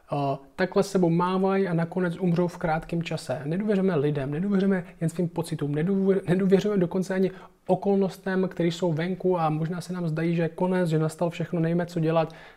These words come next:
Ne, my důvěřujeme tomu, co duch sám říká a co Boží slovo říká. A hlavní myšlenka je teda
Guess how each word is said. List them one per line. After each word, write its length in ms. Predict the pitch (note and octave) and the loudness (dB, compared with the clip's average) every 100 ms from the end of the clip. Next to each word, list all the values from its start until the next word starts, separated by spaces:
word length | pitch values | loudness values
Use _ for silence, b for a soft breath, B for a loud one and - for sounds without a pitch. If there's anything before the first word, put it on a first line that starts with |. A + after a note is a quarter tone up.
| B | B
Ne, 200 | E3+ D#3+ | -4 -2
my 140 | C3 C3+ | -2 -2
důvěřujeme 640 | D3 E3+ F3+ F3+ F#3 F3 | 0 0 2 0 0 -2
tomu, 340 | E3 D3 C3+ C#3+ | -2 -2 -2 -4
co 220 | - C#3+ B B B D3 | -6 -8 B B B -6
duch 360 | C#3 E3+ - | 2 2 0
sám 380 | - - E3 E3 | -10 -8 -4 -2
říká 360 | C#3+ C#3+ D3+ D3 | -2 -2 -2 -4
a 160 | D3+ | -6
co 280 | C#3+ D#3 D3+ B B B B | -2 0 0 B B B B
Boží 500 | D#3+ C#3 D3+ D3 D3+ | -4 2 2 4 0
slovo 480 | C#3 - D3+ C#3 C3+ C3+ - - - | -2 -2 0 2 0 -2 -18 -18 -4
říká. 380 | C3+ C3+ B2+ - - - _ _ _ - | -2 -2 -8 -8 -20 -20 _ _ _ -6
A 60 | |
hlavní 300 | C#3 F3+ G#3+ | 2 4 4
myšlenka 500 | F#3+ D3+ D#3 D#3 C#3+ | 2 2 0 0 0
je 100 | C#3 | -2
teda 320 | C#3+ C3+ C3+ | -2 -2 -2